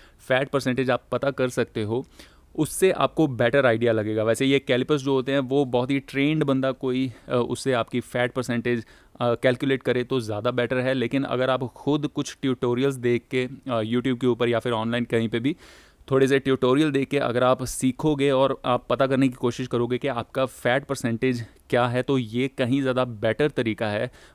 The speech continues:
बजाय कि आप सिर्फ और सिर्फ वेट स्केल के ऊपर डिपेंडेंट रहो। तो जब आप फैट लॉस स्पेशली कर रहे होते हो तो ये बात का आपको ध्यान रखना चाहिए कि आपका मसल मास नीचे नहीं गिरना चाहिए, और ये पता आपको तभी लगेगा जब आप अपनी फैट परसेंटेज कैलकुलेट करोगे। Now,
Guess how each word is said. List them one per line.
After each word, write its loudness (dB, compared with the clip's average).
बजाय 4
कि -2
आप -2
सिर्फ -4
और -2
सिर्फ -6
वेट 4
स्केल -2
के 0
ऊपर 0
डिपेंडेंट -2
रहो। -6
तो 2
जब 2
आप 2
फैट -2
लॉस 0
स्पेशली -2
कर -2
रहे 0
होते -2
हो -2
तो 0
ये 0
बात 0
का -2
आपको -4
ध्यान -2
रखना -4
चाहिए -4
कि -4
आपका -2
मसल -2
मास 0
नीचे 4
नहीं 2
गिरना 2
चाहिए, -2
और 0
ये 0
पता -2
आपको 0
तभी -2
लगेगा 0
जब 0
आप 2
अपनी -4
फैट -4
परसेंटेज 0
कैलकुलेट 0
करोगे। -4
Now, -2